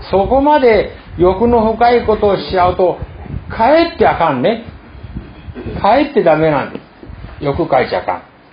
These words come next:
そう思うね。だからね、人様には親切にせにゃいかん。人に喜んでもらえる生き方をせにゃいかん。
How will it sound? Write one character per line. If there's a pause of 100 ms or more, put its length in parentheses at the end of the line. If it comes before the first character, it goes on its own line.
(240)
そ
う
思
う
ね。 (560)
だ
か
ら
ね、 (1300)
人
様
に
は (120)
親
切
に
せ
に
ゃ
い
か
ん。 (1200)
人
に
喜
ん
で
も
ら
え
る
生
き
方
を
せ
に
ゃ
い
か
ん。